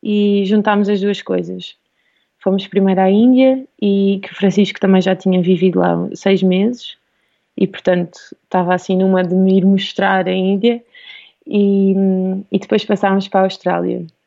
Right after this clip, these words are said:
E te-, entretanto fizemos mais ali uns, mais uns países no meio, onde, um deles foi Bali, onde, onde, conhe-, onde tivemos com uns amigos que,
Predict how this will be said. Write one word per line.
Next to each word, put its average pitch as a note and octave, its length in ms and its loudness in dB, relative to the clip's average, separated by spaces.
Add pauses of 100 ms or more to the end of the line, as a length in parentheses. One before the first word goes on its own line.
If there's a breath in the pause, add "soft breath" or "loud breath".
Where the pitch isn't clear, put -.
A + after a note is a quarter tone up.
(540)
E F#3+ 80 -4
te-, G3+ 180 -2
entretanto F#3 420 0
fizemos G3 280 2
mais G3 240 2
ali G3 180 2
uns, F#3+ 380 -4
mais G3 280 -2
uns F#3+ 140 -2
países F#3 380 0
no F#3+ 80 2
meio, F#3 420 -2 (100)
onde, G3 360 0
um G3+ 120 4
deles G3 220 4
foi G3+ 160 2
Bali, G#3+ 540 2 (520 soft breath)
onde, G3 1080 2
onde, F#3 420 0
conhe-, F#3+ 380 2
onde G3 200 2
tivemos G3+ 360 2
com G3 160 -2
uns F#3+ 100 -2
amigos F#3+ 440 -4 (260)
que, F3+ 500 -6